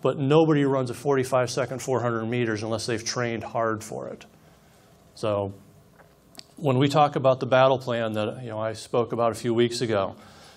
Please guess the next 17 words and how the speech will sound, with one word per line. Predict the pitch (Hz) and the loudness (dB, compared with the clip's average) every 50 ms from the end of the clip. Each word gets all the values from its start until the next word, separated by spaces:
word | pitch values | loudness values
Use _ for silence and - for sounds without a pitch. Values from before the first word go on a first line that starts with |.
| - _ - | -20 _ -6
is | - 135 120 120 117 117 113 - - - - - 214 | -2 0 2 2 2 0 -2 -4 -8 -12 -16 -14 -8
that's | 170 123 131 135 139 139 | 0 2 4 4 4 2
part | - - - 135 131 131 | 0 -2 0 0 2 2
of | 123 110 110 | 0 -2 -4
it. | - - - - - _ _ | -8 -12 -14 -20 -20 _ _
It's | - 143 - - | -12 -10 -8 -8
training. | - - - 147 143 147 147 135 123 117 | -10 -6 -4 -2 0 0 0 0 -2 -2
It's | 117 113 - | -4 -6 -8
be, | - - 143 127 - - - - - - | -6 -6 -6 -6 -6 -10 -16 -18 -12 -4
being | 131 143 151 165 156 | 0 0 0 0 0
prepared | 156 160 135 - - 160 165 156 143 135 135 | -2 -4 -4 -2 2 4 4 4 4 2 0
for | - 135 123 | 0 -2 0
what's | 120 117 127 127 123 - | 2 2 2 0 0 -4
coming, | - - - 139 127 120 110 - - - - - - - - - - _ _ _ | -8 -6 -4 -4 -4 -4 -6 -10 -14 -16 -18 -20 -20 -20 -20 -20 -20 _ _ _
knowing | - 135 131 151 151 160 156 151 143 139 127 | -2 2 4 6 6 6 6 4 2 2 2
that | 123 123 127 127 127 | 2 2 2 2 0
Satan | - - - 147 147 165 175 147 123 123 123 123 - | 0 2 4 4 4 4 2 -2 -2 -4 -4 -4 -8